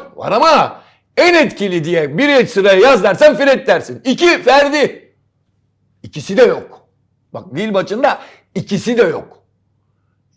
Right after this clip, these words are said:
İki oyuncu demek, hele bu şekildeki iki oyuncu demek takımın yüzde kırkı demektir ha.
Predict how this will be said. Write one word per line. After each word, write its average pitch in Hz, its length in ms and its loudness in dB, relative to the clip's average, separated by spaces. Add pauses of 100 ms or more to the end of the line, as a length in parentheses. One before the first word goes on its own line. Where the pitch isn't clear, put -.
(120)
İki 113 220 -6
oyuncu 175 320 -2
demek, 202 440 -8 (120)
hele 139 360 -8
bu 208 100 -6
şekildeki 160 560 -8
iki 139 260 -10
oyuncu 156 320 -8
demek 160 340 -10 (220)
takımın 143 300 -10
yüzde 143 320 -8
kırkı 151 280 -14
demektir 220 360 -14
ha. 277 220 -18